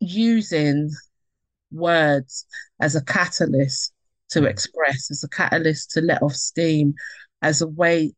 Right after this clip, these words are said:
Speaker 1: of releasing pent-up emotions,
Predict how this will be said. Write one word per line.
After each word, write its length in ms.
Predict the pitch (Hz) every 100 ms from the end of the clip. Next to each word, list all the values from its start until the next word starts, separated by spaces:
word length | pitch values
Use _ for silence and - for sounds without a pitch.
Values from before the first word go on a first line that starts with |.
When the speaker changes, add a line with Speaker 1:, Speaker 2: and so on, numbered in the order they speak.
| -
Speaker 1:
of 360 | 151 147 143 - _
releasing 920 | 151 156 156 170 170 - - 156 147 143
pent-up 520 | - 165 147 147 -
emotions, 1000 | 156 147 147 147 156 151 143 143 - -